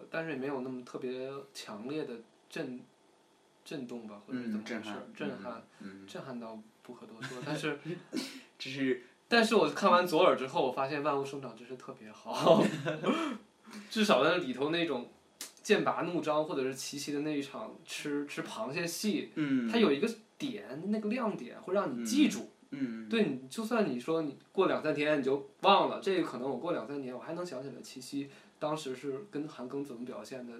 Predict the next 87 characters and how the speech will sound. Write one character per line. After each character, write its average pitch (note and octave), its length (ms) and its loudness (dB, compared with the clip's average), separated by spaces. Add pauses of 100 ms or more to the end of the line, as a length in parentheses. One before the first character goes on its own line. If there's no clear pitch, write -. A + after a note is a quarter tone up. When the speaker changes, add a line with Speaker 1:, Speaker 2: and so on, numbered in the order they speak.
(100)
Speaker 1:
就 C3+ 100 -6
是 A2+ 60 -2
一， G#2+ 160 -2
Speaker 2:
嗯。 G2+ 320 -8
Speaker 1:
一 E3+ 80 -4
撒 - 220 -4
书 C3+ 180 -6
包， C3+ 180 0
一 C3+ 80 -2
堆 C#3 120 0
避 C#3 160 -4
孕 C3+ 120 -2
套 C3+ 220 -4
儿 B2 80 -2
掉 B2+ 200 -4
那 B2 200 -4
个 A#2+ 80 -6
Speaker 2:
对， A#2 120 -2
Speaker 1:
韩 C#3 220 0
庚 D3 120 -2
脑 - 260 0
袋 C#3 60 -2
顶 B2 40 -4
上 - 200 -10
了， - 140 -16
Speaker 2:
对， B2+ 120 -6
对， - 0 -
对。 - 0 -
Speaker 1:
它 A3+ 80 4
会 B3+ 120 6
给 G3 160 8
你 E3 120 2
一 - 20 0
个 E3 60 0
视 E3+ 260 0
觉 C#3 140 2
的 C#3+ 160 0
冲 F#3+ 240 -2
击 G3+ 160 0
力。 G#3 340 0
Speaker 2:
非 D#3 120 -6
常 C#3 200 -2
个 D#3 160 0
性 C#3 180 -4
的 D#3 80 4
一 G3 60 8
个 F#3+ 60 6
表 F#3 100 2
演。 E3+ 100 0
Speaker 1:
对， D#3 140 2
对， - 0 -
对， C#3+ 120 2
对， C3+ 100 -2
对， A#2 100 -4
Speaker 2:
嗯。 - 80 -12
Speaker 1:
还 - 140 -2
有 C3+ 100 2
那 C3 80 0
个 C3+ 240 0
韩 C#3+ 340 -2
庚 D#3+ 220 -4
跟 D#3 260 -4
范 D3+ 160 -4
冰 D3 160 -2
冰 D3 200 -4
在 A2 180 -6
那 A#2+ 200 -8
个 A#2 100 -10
解 G#2+ 200 -12
剖 C#3 220 -8
室 B2 200 -14
里 B2+ 100 -8
的 A2+ 100 -14
那 B2 100 -10
场 - 220 -18
激 - 140 -14
情 A2 220 -16
戏。 B2 320 -12 (240)
Speaker 2:
对， A2 100 -10 (200)
Speaker 1:
对， A#2 120 -6
Speaker 2:
对， G2+ 80 -10
对。 G2+ 80 -12
Speaker 1:
撕 G#2+ 380 -6
完 A2 160 -4
了 A#2+ 80 -6
又 C3 120 -4
打， G#2 160 -12